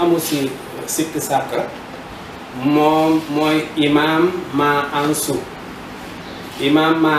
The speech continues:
Ansu Ngara mooy taawam bu góor. Ma Ansu Ngara moo jur, euh, Birama Ansata, jur Bakari Ansata,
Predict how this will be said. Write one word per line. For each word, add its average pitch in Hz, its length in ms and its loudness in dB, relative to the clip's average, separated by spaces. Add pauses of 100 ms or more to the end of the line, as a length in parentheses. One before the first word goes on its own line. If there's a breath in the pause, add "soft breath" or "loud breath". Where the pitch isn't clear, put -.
(160)
Ansu 151 340 0
Ngara 139 480 2 (720)
mooy 147 580 2
taawam 139 500 2 (160)
bu 143 140 -2 (120)
góor. 135 340 4 (760)
Ma 139 140 0 (120)
Ansu 156 400 0
Ngara 139 440 0 (120)
moo 151 340 4
jur, 151 300 4 (1200)
euh, 147 400 4 (320)
Birama 151 680 4
Ansata, 139 580 -2 (1500)
jur 170 440 4 (580)
Bakari 156 560 2
Ansata, 135 600 -4